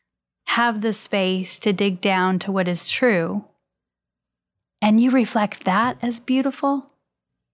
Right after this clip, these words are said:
and somehow I believe you when you say that because you have laid down your mess,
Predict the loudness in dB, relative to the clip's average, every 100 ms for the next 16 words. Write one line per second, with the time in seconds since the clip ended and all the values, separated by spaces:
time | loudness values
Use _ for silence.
0 | _ 2 2 4 2 4 2 2 -2 -2
1 | 0 2 2 2 4 4 2 2 0 2
2 | 0 -2 -8 -4 -4 -2 -4 -2 2 2
3 | 2 0 0 0 0 0 2 2 2 2
4 | 2 2 0 -4 -6